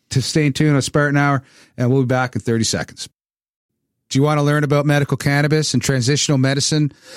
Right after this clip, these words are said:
Contact Spartan Wellness, spartan wellness dot C A. You can reach us out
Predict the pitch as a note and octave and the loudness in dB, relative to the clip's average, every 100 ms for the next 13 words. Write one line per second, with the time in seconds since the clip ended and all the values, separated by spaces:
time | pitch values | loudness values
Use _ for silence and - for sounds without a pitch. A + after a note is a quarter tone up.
0 | - - - - D3+ D#3 D#3+ D#3 - D#3+ | -20 -20 -20 -4 -2 0 0 0 0 0
1 | D3+ D3 C#3+ C#3 F#2 - - C3 B2+ C3 | 2 2 2 2 0 -2 0 0 2 2
2 | C3 A#2+ - C3 - - C3 C3 B2 A#2+ | 2 0 0 0 0 2 2 2 2 2
3 | A#2+ C#3 C#3+ D3 - C#3+ | 2 0 2 0 2 0